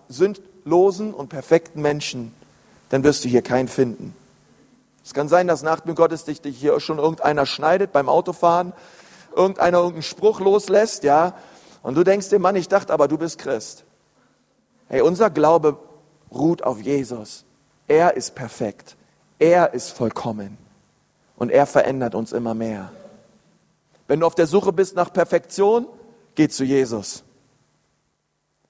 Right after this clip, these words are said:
Okay. Als ich diese Predigt vorbereitet hatte, da hatte ich besonders es auf dem Herzen, und ihr müsst mir erklären, wieso,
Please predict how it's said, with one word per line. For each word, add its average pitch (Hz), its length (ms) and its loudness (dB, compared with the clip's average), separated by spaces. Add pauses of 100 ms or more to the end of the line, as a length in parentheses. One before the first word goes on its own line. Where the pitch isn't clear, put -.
(400)
Okay. 113 380 -4 (1500)
Als 151 220 2
ich 170 100 2
diese 185 240 -2
Predigt 208 400 -2
vorbereitet 143 640 0
hatte, 175 380 -4 (1040)
da 143 80 4
hatte 151 120 0
ich 156 100 -8
besonders 185 520 0
es 190 120 -8
auf - 180 0
dem 151 80 -10
Herzen, 147 460 -4
und 127 200 -8
ihr 180 120 4
müsst 208 240 -4
mir 180 100 -2
erklären, 160 360 2
wieso, 131 460 0